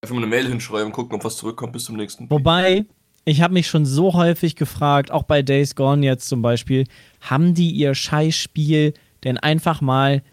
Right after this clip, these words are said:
Speaker 2: durchgespielt selber? Also irgendwer, hat irgendwer dieses Spiel durchgespielt, um diesen Fehler nicht zu finden? Also so total banale Fehler, die auf jeden Fall fast bei jedem aufploppen, weil es irgendwie so Story integriert ist oder sowas.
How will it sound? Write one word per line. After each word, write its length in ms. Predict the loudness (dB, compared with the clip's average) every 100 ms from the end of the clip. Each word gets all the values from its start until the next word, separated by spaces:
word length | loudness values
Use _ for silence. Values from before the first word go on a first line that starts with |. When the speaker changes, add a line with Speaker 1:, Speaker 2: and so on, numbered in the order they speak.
| _
Speaker 2:
durchgespielt 760 | 2 2 2 -2 -6 -2 -2 0
selber? 540 | 0 2 2 2 0
Also 200 | 0 0
irgendwer, 580 | 2 2 4 2 0 -2
hat 180 | -2 0
irgendwer 580 | 2 2 2 2 4 2
dieses 300 | 4 2 0
Spiel 320 | 2 2 4
durchgespielt, 680 | 4 2 2 -2 0 0 2
um 180 | 0 -2
diesen 460 | -2 0 0 2
Fehler 400 | 2 4 4 4
nicht 520 | 4 4 0 -6 -14 -16 _
zu 200 | -8 -6
finden? 500 | 0 0 0 0 -4 -8 _ _ _ -4
Also 220 | 0 0
so 160 | 0 -6 -4
total 460 | -2 -2 0 0
banale 840 | 2 2 4 4 4 4 4 4 0 -6
Fehler, 680 | -16 -2 0 2 4 4 2 -4 -18 _
die 160 | 0 2
auf 140 | 2
jeden 280 | 0 0 2
Fall 220 | 2 -2
fast 260 | -2 -6 -2
bei 80 | 0
jedem 540 | 0 0 0 2 0
aufploppen, 580 | 0 0 0 -4 -2 0
weil 120 | 0
es 120 | 0
irgendwie 240 | -2 0 0
so 160 | 0
Story 400 | -2 -2 0 2
integriert 600 | 0 0 -2 0 0 0
ist 120 | -2 -2
oder 220 | 0 0
sowas. 280 | 2 0